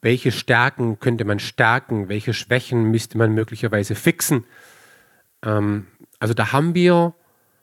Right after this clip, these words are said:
eine unmittelbare Relevanz dieser Themen. So, das gilt aber wirklich für, für alles, worüber wir jetzt sprechen, in dieser und in den folgenden Episoden. Jetzt möchte ich mich aber wirklich konzentrieren auf das Thema Persönlichkeit, im Anschluss dann etwas, äh, auf Präferenzen.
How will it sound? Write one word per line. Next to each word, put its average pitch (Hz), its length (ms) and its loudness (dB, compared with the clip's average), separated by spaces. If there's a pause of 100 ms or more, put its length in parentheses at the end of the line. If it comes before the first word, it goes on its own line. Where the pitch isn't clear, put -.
(560)
eine 117 300 -2
unmittelbare 147 960 2
Relevanz 117 760 -4 (280)
dieser 123 560 -4 (440)
Themen. 117 400 2 (760)
So, 127 140 0
das 190 200 2
gilt 277 280 2
aber 180 200 2
wirklich 196 320 -2
für, 165 360 2 (380)
für - 340 -4 (160)
alles, 202 380 2
worüber 190 280 0
wir 185 80 2
jetzt 180 120 -2
sprechen, 190 640 -2
in 143 240 -4
dieser 175 340 -2
und 151 100 0
in 135 80 2
den 123 60 -4
folgenden 143 380 0
Episoden. 147 640 -2 (800)
Jetzt - 440 0
möchte 160 260 0
ich 147 100 -6
mich 156 200 0
aber 139 200 0
wirklich 139 320 -2
konzentrieren 135 580 0
auf 117 100 0
das 113 140 -4
Thema 113 400 2
Persönlichkeit, 151 1040 0
im 110 160 -8
Anschluss 117 300 -4
dann 110 180 0
etwas, - 480 -14
äh, - 40 -12
auf - 320 -16
Präferenzen. 156 680 0